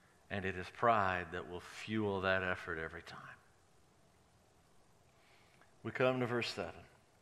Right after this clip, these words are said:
In the month of April, during the twelfth year of Xerxes' reign, lots were cast. These lots had the name Purim. Jewish people celebrate the festival of Purim every year.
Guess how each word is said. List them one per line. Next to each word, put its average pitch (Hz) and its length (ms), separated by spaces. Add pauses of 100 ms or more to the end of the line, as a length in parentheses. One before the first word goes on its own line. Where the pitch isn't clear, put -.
(1400)
In 110 80
the 113 40
month 139 260
of 131 100
April, 143 360
during 127 340
the - 80
twelfth 131 420
year 135 200
of 104 100
Xerxes' 117 460
reign, 127 320
lots 135 320
were - 120
cast. 139 540
These 107 200
lots 113 380
had 113 140
the 113 80
name 113 320
Purim. 101 760 (1600)
Jewish 113 360
people 123 320
celebrate 113 720
the 95 60
festival 107 800
of 98 340
Purim 113 440
every 101 280
year. 104 360